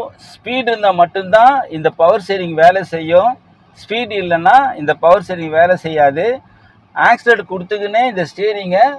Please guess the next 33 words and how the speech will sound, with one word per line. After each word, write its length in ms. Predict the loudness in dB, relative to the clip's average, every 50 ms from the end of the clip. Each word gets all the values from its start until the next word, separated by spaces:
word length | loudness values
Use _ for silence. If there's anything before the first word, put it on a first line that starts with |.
| -14 _ -8 -4 -4
ஆக்சிலேட்டர் 320 | -4 -4 -6 -10 -10 -10 -12
கொடுத்துக்கிட்டு 380 | -14 -12 -12 -10 -10 -8 -8 -8 -8 -8
ஸ்டீரிங் 340 | -6 -6 -6 -6 -6 -6 -6
கண்ட்ரோல் 300 | -6 -6 -4 -6 -6 -4 -2 -2
பண்றதுக்கு, 420 | -2 -2 -4 -12 -12 -14 -14 -14 -14 -10
ஸ்டெடி 220 | -10 -8 -4 0 2 2
ஆகிறதுக்கு, 380 | 2 0 -2 -6 -10 -10 -8 -4 -2
பவர் 200 | 0 0 -2 -4
ஸ்டீரிங் 260 | -8 -10 -10 -10 -12 -12
யூஸ் 160 | -12 -12 -12 -10 -10
பண்றதுக்கு 420 | -10 -10 -14 -16 -18 -16 -14 -12 -12 -12
எக்ஸ்பீரியன்ஸ் 540 | -14 -16 -14 -14 -12 -12 -12 -12 -12 -8 -4 -4 -4
ஆகணும். 360 | -4 -4 -6 -8 -8 -10 -12 -16 _ _ _ _ _ _ _ -12 -6 -2 0
லேர்னர்ஸ் 460 | 2 2 2 2 0 -2 -4 -8 -4 0 4
யாரோ 220 | 4 4 4 4 2 0
வந்து 200 | -2 -2 -4 -4 -4 -4 -6 _ _ _ _ _ -4
திரும்பின 300 | -2 -2 0 0 -2 -2 -2 0
பிறகு 240 | -2 -2 -2 -4
நான் 140 | -2 0 -2 -2
அப்படி 160 | -2 -6 -6 -6
விடுறேன், 460 | -6 -4 0 2 4 4 4 4 2 -2 -6 _ _ _ _
ஸ்டீரிங் 340 | -4 -2 -2 -2 0 0 0
ஆட்டோமேட்டிக்கா 420 | 0 0 -2 -6 -6 -6 -2 -2 -2 0
வரும்னு 260 | -2 -4 -4 -6 -8 -8
நினைச்சு 200 | -10 -8 -6 -4 -2 -2
ஓட்டாதீங்க, 460 | 2 2 0 0 0 -4 -2 -2 -2 -2 -2 -6 -4 -4
அது 140 | -4 -2 -2 -4
ரொம்ப 200 | -4 -2 -2 -2 -2 -2 -4
தப்பு. 280 | -4 _ -8 -20 -20 _ _ _ _ -14 -10
ஏன்னா 140 | -4 -2 -2 -2 -2 -4 -12 _ _ -16 -12 -12 -12
இது 100 | -12 -12 -14 -14
வந்து 180 | -10 -10 -8 -8 -8
நீங்க 180 | -8 -8 -8